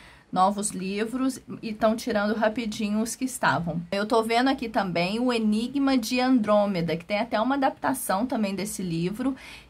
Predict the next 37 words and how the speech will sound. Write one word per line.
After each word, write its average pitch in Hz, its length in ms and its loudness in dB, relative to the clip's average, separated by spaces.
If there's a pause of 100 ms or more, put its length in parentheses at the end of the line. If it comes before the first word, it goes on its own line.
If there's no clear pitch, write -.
que 214 180 -4
é 196 160 6
do 226 120 2
mesmo 214 260 0
autor 208 320 2
de 220 140 -4
Jurassic 226 520 -2
Park, - 420 -4
que - 140 -20
também 214 360 2
é 190 40 -2
uma 208 140 0
ficção 208 400 -6
científica. - 640 -6
Então, 226 300 0
se 247 120 -2
você 240 300 0
gostou 220 340 0
de 214 100 0
algum 208 240 0
deles, 185 520 -2 (360)
corra 254 360 4
lá 185 260 4
e 240 60 -2
já 220 120 2
garanta 202 500 0
o 226 60 -8
seu 170 460 -6 (100)
pra 196 140 2
você 196 300 0
não 180 180 2
perder, 208 360 -6 (140)
tá 156 120 -6
bom? 180 260 2 (880)
Bom, 208 420 -6
é 254 120 -4
isso. 202 560 -12